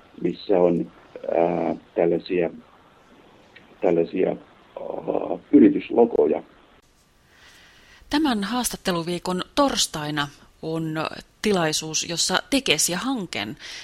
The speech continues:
Speaker 2: kertovat Big-projektistaan, brändit, innovaatio ja globalisaatio, ja ilmeisesti julkaisevat ensimmäisenä toimijoina Suomessa jonkinlaisen Second Life-läsnäolon tuohon tilaisuuteen.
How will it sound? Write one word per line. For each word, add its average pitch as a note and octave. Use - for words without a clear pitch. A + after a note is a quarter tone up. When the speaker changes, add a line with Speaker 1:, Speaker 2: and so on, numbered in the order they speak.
Speaker 2:
kertovat C#3
Big-projektistaan, D3+
brändit, C#3+
innovaatio C#3+
ja D3+
globalisaatio, D3+
ja D3
ilmeisesti E3
julkaisevat E3
ensimmäisenä D#3
toimijoina D#3+
Suomessa C#3
jonkinlaisen C#3+
Second D3
Life-läsnäolon C3+
tuohon C#3+
tilaisuuteen. -